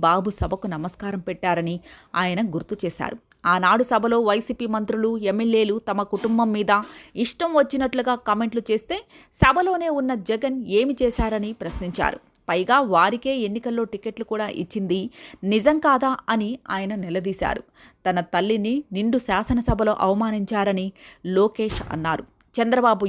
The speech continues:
ఎప్పుడూ అసెంబ్లీకి రాకుండా పోలేదని ఆయన చెప్పారు. జగన్ తప్పించి మిగిలిన పది మంది ఎమ్మెల్యేలు అయినా అసెంబ్లీకి ఎందుకు రావటం లేదని లోకేష్ నిలదీశారు.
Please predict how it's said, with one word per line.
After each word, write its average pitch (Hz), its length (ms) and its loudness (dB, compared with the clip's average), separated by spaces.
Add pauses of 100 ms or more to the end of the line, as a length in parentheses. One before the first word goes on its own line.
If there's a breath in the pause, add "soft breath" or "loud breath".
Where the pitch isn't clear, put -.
(140)
ఎప్పుడూ 226 300 -4 (140)
అసెంబ్లీకి 226 460 -2
రాకుండా 196 420 0
పోలేదని 190 680 -2 (120)
ఆయన 170 180 -8
చెప్పారు. 175 480 -4 (560 loud breath)
జగన్ 285 280 2 (100)
తప్పించి 285 500 0
మిగిలిన 254 420 0
పది 220 280 -2
మంది 269 240 0
ఎమ్మెల్యేలు 254 600 2
అయినా 220 500 -2
అసెంబ్లీకి 220 480 0 (120)
ఎందుకు 220 240 -4
రావటం 208 400 0
లేదని 190 300 2 (220)
లోకేష్ 190 380 -2 (120)
నిలదీశారు. 160 540 -4